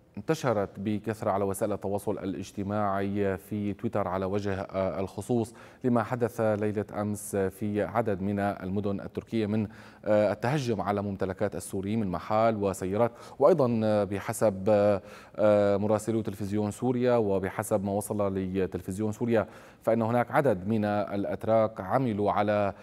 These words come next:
حماية السوريين الموجودين في تلك المناطق، آه، منعًا لتعرضهم لأي أذى. كما شهدت مناطق في ولاية غازي عنتاب التركية اعتداءات على ممتلكات اللاجئين السوريين،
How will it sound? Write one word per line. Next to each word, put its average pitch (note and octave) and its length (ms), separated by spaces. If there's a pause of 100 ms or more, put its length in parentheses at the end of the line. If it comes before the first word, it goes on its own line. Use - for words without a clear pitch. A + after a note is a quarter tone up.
(120)
حماية C3+ 440
السوريين G#2 440
الموجودين G2+ 800
في G#2 240
تلك G#2 300
المناطق، G#2+ 920
آه، G2+ 280 (300)
منعًا A#2+ 340
لتعرضهم G2+ 920
لأي F#2 840 (160)
أذى. E2+ 180 (720)
كما F3+ 180
شهدت C#3 540
مناطق B2 320
في A#2+ 140
ولاية A2+ 200
غازي A2 320
عنتاب G#2 300
التركية A2 480
اعتداءات G#2+ 640
على G#2 220
ممتلكات G#2 580
اللاجئين G2 500
السوريين، G#2 640